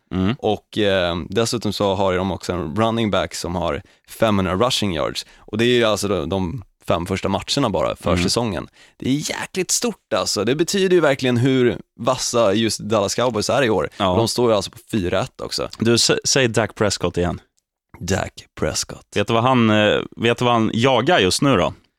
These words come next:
Speaker 2: Äh, vad jagar han?
Speaker 1: Han jagar ju Tom Brady, för han, han inledde ju sin...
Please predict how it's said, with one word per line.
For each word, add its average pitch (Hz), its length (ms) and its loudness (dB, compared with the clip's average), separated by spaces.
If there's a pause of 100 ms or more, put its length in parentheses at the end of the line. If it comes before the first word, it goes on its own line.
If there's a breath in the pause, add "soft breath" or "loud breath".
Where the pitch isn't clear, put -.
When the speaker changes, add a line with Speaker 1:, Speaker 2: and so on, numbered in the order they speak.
(160)
Speaker 2:
Äh, 113 100 2
vad 120 120 4
jagar 117 260 4
han? 98 180 2
Speaker 1:
Han 110 100 2
jagar 135 280 4
ju 147 60 2
Tom 131 300 2
Brady, 127 460 2 (400)
för 131 100 2
han, 139 340 2
han 143 460 0
inledde 143 420 2
ju 123 60 2
sin... 107 340 0